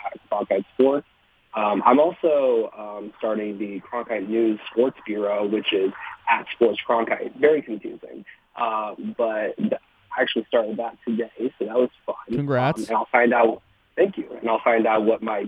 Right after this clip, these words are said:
Speaker 1: beat is in a few days, so that's cool. Um, we also heard that our show, Four on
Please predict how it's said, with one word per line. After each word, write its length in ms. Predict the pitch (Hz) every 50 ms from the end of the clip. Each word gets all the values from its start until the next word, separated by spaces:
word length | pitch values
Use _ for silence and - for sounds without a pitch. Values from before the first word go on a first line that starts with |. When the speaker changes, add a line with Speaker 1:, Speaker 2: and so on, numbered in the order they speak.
| 104 -
Speaker 1:
beat 260 | 117 113 113 110 -
is 260 | 113 113 110 107 107
in 100 | - 110
a 40 | 107
few 220 | - - 113 110 104
days, 360 | 113 110 107 107 110 117 117 - -
so 100 | 107 104
that's 220 | 104 120 120 - - 117 -
cool. 380 | 123 117 113 113 117 127 135 - - - -
Um, 320 | 113 110 110 110 110 110 -
we 160 | 120 117 120
also 340 | 117 113 113 - - 110 110 -
heard 260 | 117 110 110 110 104
that 220 | 113 110 107 107 - - - - _ _ _ -
our 180 | 113 113 107 110
show, 440 | - - - 120 110 117 117 117 - _ -
Four 260 | 113 107 107 104 104
on 160 | 110 110 107